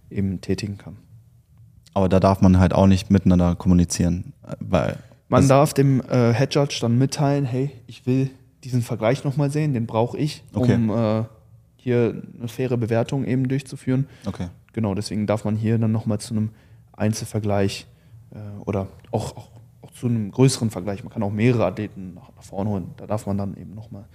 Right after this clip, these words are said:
Speaker 1: sich das Ganze eben genau anschauen. Dann kannst du die Athleten auch umstellen, ne? Okay, hast jetzt vielleicht vier Athleten vorne und dann willst du den einen nochmal neben dem anderen sehen und dann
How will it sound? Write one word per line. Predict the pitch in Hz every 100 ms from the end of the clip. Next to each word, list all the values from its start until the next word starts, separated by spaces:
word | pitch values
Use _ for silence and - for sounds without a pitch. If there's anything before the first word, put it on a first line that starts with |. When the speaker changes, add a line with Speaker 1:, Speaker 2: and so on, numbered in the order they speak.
| - - -
Speaker 1:
sich | -
das | - -
Ganze | 92 107 -
eben | 101 107
genau | 101 -
anschauen. | 107 - 104 98 - - -
Dann | -
kannst | 107 -
du | 110
die |
Athleten | 95 110 117 117 98
auch | -
umstellen, | 147 143 - 117 110 107
ne? | 117
Okay, | 110 - 117 110 - _
hast | 117
jetzt | 107
vielleicht | 107 104 -
vier | 123 113
Athleten | 113 107
vorne | 104 120 127 113
und | 104
dann | 110
willst | 117 110
du |
den | 87
einen | - 123 120
nochmal | 117 117
neben | 110 110
dem | 101 -
anderen | 156 127
sehen | 127 123 110
und | 98
dann | 104